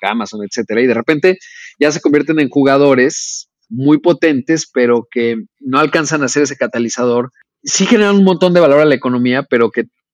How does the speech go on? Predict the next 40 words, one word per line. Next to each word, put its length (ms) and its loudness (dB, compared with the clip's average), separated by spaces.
valdría 360 2
la 160 0
pena 380 0
que 80 -4
en 100 -2
un 100 0
país 220 2
como 220 -2
México, 560 -4
pues, 160 0
ayudaran 340 4
a 60 0
sacar 240 0
estos 240 0
segmentos 420 -4
del 140 -2
México 380 -4
que 100 -8
no 140 -4
ha 60 -2
logrado 380 0
salir 240 -6
adelante, 560 -8
eh, 180 -20
a 100 0
través 200 4
de 80 6
la 100 2
tecnología. 480 0
O 40 0
sea, 120 -4
que 100 2
hoy 80 6
tengas, 600 0
eh, 400 0
pues, 440 -8
una 320 -4
cuenta 480 0
de 680 0
Bitso 580 0